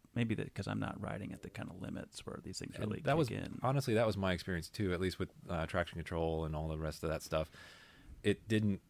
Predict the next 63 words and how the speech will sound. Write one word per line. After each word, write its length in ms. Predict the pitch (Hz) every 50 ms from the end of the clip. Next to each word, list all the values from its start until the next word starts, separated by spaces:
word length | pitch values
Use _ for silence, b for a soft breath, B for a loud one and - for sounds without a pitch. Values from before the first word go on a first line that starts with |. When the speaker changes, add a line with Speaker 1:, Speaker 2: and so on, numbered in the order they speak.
| - 98
Speaker 2:
it 120 | 101 104 98
didn't 180 | 110 107 104
interfere 500 | 95 98 92 87 - - - 90 87 87
with 140 | 87 85 120
Speaker 1:
Yeah. 100 | 131 123
Speaker 2:
the, 240 | 110 80 76 73 - - -
the, 120 | 90 85 - - - - - -
the 100 | 95 85
good 280 | 85 92 98 101 90
part 220 | - - 85 85 85
of 60 | 80
the 80 | 80 78
experience. 680 | 78 - - - 107 107 131 139 127 104 92 95 98 107
Speaker 1:
Yeah, 80 | 110 120
Speaker 2:
And 80 | 123
I'm 80 | - -
Speaker 1:
right. 80 | -
Speaker 2:
hoping 360 | - 120 131 - - 95 92 82
that 140 | 80 80
at 140 | 71 73 80
least 220 | 87 87 82 - -
with 120 | 85 -
this 220 | 87 82 - - 87 85 - _ _ _ _ -
kind 160 | - 92 90
of 80 | 82
new 260 | 85 87 90 90 90 85
concept 460 | - - 92 87 85 - - 82 -
bike 180 | - 82 80 -
that 120 | 80 -
they 100 | 80 80
came 220 | - - 85 80 80
out 160 | 80 73 80
with, 160 | 82 78 -
that 120 | 85 82 85
it 120 | 85 - _ _ _ _ -
leaves 340 | 107 104 101 110 113 104 98
enough 320 | 90 87 90 95 98 98 -
control 440 | - 101 85 - - 92 90 90 85
for 120 | - 80
the 80 | 82 78
rider, 460 | 80 87 87 87 85 82 78 78 76 - B B B B B B B
and 100 | 87 90
it 40 |
just 180 | 87 90 87 -
sort 140 | - 98 87
of 100 | 85 - - _ - _ - - -
kinda, 300 | - 92 85 82 80 80 85 - _ - - -
it's 160 | 95 - -
almost 240 | 95 95 101 95 -
like 180 | 92 82 82 -
bumper 260 | 90 87 87 - 90
bowling, 460 | 80 82 78 78 80 76 76 76 78
where 220 | 78 78 78 78 - B B B B
it 80 | 101
just 140 | 98 90 -
sort 160 | - 107 90
of 60 | 87 -
keeps 300 | - - 101 - - 95
you 100 | 92 -
out 180 | 95 87 87 85
of 60 | 80
the 60 | 82
gutter 480 | 78 87 87 85 85 80 80 78 80